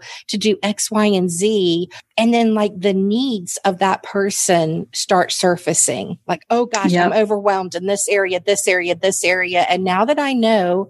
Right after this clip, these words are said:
Speaker 1: that she is providing this, I am gonna," you know, it's, like, on the radar. So,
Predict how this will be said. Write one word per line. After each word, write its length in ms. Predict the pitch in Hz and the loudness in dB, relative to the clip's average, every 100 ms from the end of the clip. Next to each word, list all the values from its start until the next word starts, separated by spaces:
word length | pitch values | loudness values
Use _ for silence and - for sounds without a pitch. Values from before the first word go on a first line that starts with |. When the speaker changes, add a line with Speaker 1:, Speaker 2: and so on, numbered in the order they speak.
| - - - - 185 | -10 -20 -20 -18 -2
Speaker 1:
that 640 | 196 190 190 190 185 - | 0 2 2 2 0 -2
she 340 | - 202 196 | -4 -2 -4
is 520 | 190 190 190 185 185 - | 0 2 2 2 -2 -2
providing 640 | 214 185 185 233 226 190 | -2 0 0 0 0 0
this, 600 | 165 156 170 - - - - _ _ - | 2 2 0 -4 -6 -8 -14 _ _ -2
I 340 | 175 196 202 | 2 4 4
am 180 | 202 196 | 2 0
gonna," 380 | 185 185 180 175 | 0 2 2 0
you 140 | 208 202 | 0 2
know, 80 | 196 | 2
it's, 160 | 202 | 0
like, 160 | 220 - - | -2 -2 -2
on 240 | 202 226 | 0 2
the 140 | 214 180 | 2 0
radar. 640 | 180 190 180 156 - 175 | 0 0 0 0 -2 -6
So, 580 | - - 190 190 185 | -6 0 2 4 2